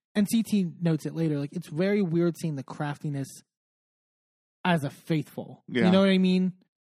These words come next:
Speaker 1: And that's, that's g-, works well, but if you don't have a crafty enough traitor to make those, like, Dan, as much as I, like, think he played poorly,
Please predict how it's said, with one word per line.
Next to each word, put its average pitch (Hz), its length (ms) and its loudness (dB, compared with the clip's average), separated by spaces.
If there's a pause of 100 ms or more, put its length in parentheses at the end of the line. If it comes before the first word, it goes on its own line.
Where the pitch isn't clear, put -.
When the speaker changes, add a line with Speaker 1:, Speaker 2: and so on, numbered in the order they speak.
(240)
Speaker 1:
And 175 180 4
that's, 170 240 2 (260)
that's 170 400 0 (1300)
g-, 190 60 -8 (120)
works 202 400 4
well, 202 240 4
but 175 160 0
if 165 160 0
you 180 120 4
don't 175 80 0
have 170 160 -4
a 165 60 -4
crafty 170 480 -4
enough 151 220 -2
traitor 151 440 0
to 147 120 -8
make 147 280 -6
those, 139 200 -4 (460)
like, 180 300 0
Dan, 220 380 4
as 175 180 0
much 180 220 2
as 160 100 2
I, 151 180 0
like, 139 240 -4 (100)
think 160 220 -2
he 151 160 -6 (220)
played 147 260 -4
poorly, 156 600 2